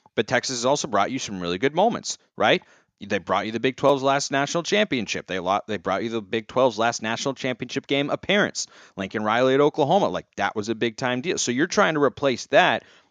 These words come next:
And though you might be going for the quantity over quality directly, I think it's the best option that, that you have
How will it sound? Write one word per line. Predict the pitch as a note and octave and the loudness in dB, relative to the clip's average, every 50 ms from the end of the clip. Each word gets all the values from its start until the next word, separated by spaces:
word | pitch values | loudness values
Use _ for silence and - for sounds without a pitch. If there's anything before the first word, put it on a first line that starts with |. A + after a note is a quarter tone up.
| _ _ _ - | _ _ _ -4
And | B2+ C3+ C3+ C3+ | -2 0 2 4
though | C#3+ C#3+ C#3 C3+ C3 C3 B2+ A#2 | 6 8 8 8 6 6 4 2
you | - D2+ A#2 A#2+ A#2+ | -2 -4 -6 -4 -2
might | A#2 A#2 C3 D3+ D#3+ D3+ C3 | -2 0 0 0 -2 -4 -6
be | B2+ B2+ A#2+ | -8 -6 -2
going | A#2 C3+ C3+ C3+ C3 A#2+ | 2 2 2 2 2 0
for | - B2+ A#2 | -2 -2 -2
the | G2+ | -2
quantity | - - - - C3 C#3 D3 - - C3 - - B2 A#2 - | -2 -6 -2 0 2 2 2 0 -2 -6 -4 -4 -4 -2 0
over | C3 C3+ B2+ A2+ G#2 | 0 0 0 0 -2
quality | - - - A2 A2+ A#2+ C3 C3+ B2+ A#2+ B2 A#2+ A2+ G#2+ - _ _ _ _ _ _ _ _ _ _ _ _ _ _ _ _ _ _ _ _ _ _ _ _ _ _ _ G#2 F#2 - | -4 -4 -4 0 2 4 4 4 4 2 0 -2 -4 -6 -8 _ _ _ _ _ _ _ _ _ _ _ _ _ _ _ _ _ _ _ _ _ _ _ _ _ _ _ -14 -4 0
directly, | A#2+ A2 G2 F#2 G2+ G#2 A#2 - - F3 F#3+ A3+ C4 B3+ - _ _ _ _ _ _ _ _ _ _ _ _ _ _ _ _ _ _ _ _ _ _ _ _ _ _ _ _ _ _ _ - | 0 0 2 0 -2 -2 -2 -2 0 0 2 2 2 0 -2 _ _ _ _ _ _ _ _ _ _ _ _ _ _ _ _ _ _ _ _ _ _ _ _ _ _ _ _ _ _ _ -2
I | C#3 C#3+ | -2 -2
think | - E3 G3 F3 | 0 0 0 0
it's | F3+ D3+ - - | 0 -2 -2 -2
the | C#3+ A2 | -2 -2
best | G2+ D3+ D3+ D#3 C#3+ - - C3 | 2 2 2 2 2 0 0 2
option | C3+ D3 D#3 - - C#3+ C3+ B2+ | 2 2 0 -2 -4 -2 0 2
that, | B2+ B2 A2+ - | 2 2 2 0
that | A#2 B2 A#2+ D#2 | -2 -2 -2 -4
you | G#2+ G#2+ G2 | -4 -8 -8
have | - - - C#3 C#3 C3+ C3 B2+ B2 A2+ - - - | -8 -6 -2 0 0 2 2 0 -2 -4 -8 -18 -20